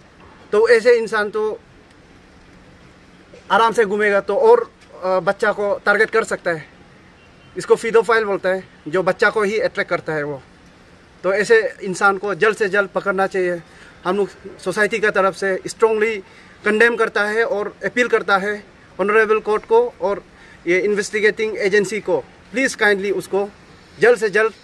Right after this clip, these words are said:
पकड़िए और उसको, अ, सज़ा, कड़ी से कड़ी सज़ा दीजिए,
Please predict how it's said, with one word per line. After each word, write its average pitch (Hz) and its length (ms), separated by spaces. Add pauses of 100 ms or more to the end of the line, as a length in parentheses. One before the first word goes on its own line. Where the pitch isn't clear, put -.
(480)
पकड़िए 226 500 (480)
और 196 140
उसको, 208 300 (1040)
अ, 160 280
सज़ा, 214 580
कड़ी 226 240
से 220 140
कड़ी 214 380
सज़ा 202 340
दीजिए, 170 400